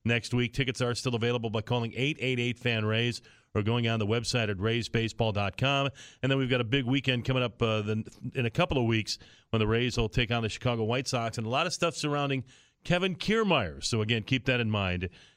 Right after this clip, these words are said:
as you look to, uh, start to get out to Tropicana Field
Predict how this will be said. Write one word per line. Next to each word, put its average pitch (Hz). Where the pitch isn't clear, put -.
as 98
you 107
look 113
to, 110
uh, 104
start 117
to 110
get 117
out 117
to 107
Tropicana 123
Field 120